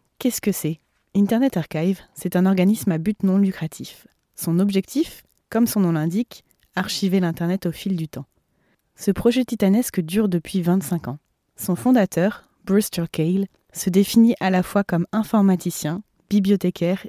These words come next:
et militant de la propriété intellectuelle.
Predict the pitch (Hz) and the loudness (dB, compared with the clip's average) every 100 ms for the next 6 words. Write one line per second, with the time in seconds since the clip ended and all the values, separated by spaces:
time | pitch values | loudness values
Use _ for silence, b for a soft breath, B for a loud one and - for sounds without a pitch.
0 | - 170 175 190 202 - 202 190 151 - | -8 -2 2 2 2 0 0 0 -2 -2
1 | 202 - 196 180 214 - 202 190 180 175 | -2 0 0 2 0 -2 -2 -2 -2 -4
2 | - 139 - | -8 -8 -8